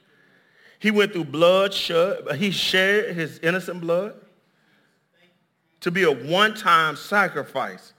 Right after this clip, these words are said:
for all of us. So, y'all,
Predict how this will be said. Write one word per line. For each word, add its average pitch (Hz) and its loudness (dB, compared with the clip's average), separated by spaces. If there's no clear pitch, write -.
for 156 0
all 156 4
of 123 -6
us. - -14
So, 180 -2
y'all, 190 2